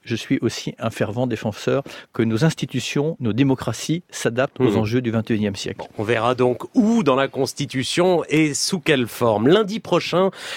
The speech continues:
Speaker 2: le gouvernement lance un débat national de trois mois sur, euh, ce qu'on appelle la programmation pluriannuelle de l'énergie, la P P E. C'est la feuille de route pour, euh, parvenir aux objectifs climatiques de la France. Alors, on va prendre les choses dans l'ordre, puisqu'il s'agit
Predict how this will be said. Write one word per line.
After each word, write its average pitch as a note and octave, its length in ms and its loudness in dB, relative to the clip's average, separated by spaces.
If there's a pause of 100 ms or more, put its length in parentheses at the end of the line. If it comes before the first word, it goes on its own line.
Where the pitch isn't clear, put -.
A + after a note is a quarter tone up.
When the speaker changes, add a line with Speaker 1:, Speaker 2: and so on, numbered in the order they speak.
(120)
Speaker 2:
le C#3+ 280 6
gouvernement D3+ 560 4
lance D3 320 2
un A2+ 240 2
débat C3+ 300 4
national B2 580 2
de A2 120 0
trois B2 240 2
mois C3+ 200 4
sur, A2 320 -2
euh, G2+ 140 4 (260)
ce - 120 -8
qu'on C#3+ 140 4
appelle C#3 300 2
la B2+ 80 4
programmation D3+ 1040 2
pluriannuelle D3 1080 2
de A#2+ 100 4
l'énergie, C3 480 4
la C3 120 2
P - 180 4
P C#3+ 180 4
E. D#3+ 240 6 (320)
C'est - 160 2
la C3 100 6
feuille E3 420 2
de A#2 120 2
route D3 380 4
pour, B2+ 160 2
euh, G#2+ 240 6
parvenir B2 540 2
aux A2 160 2
objectifs A#2+ 480 0
climatiques B2 480 0
de A#2 100 4
la G#2+ 140 4
France. G#2 260 -2
Alors, F3 160 4
on G3 40 0
va G3+ 120 2
prendre G3+ 220 0
les E3+ 80 4
choses C#3+ 260 2
dans A2+ 160 2
l'ordre, D#3 300 4
puisqu'il B2+ 360 -4
s'agit A#2+ 420 0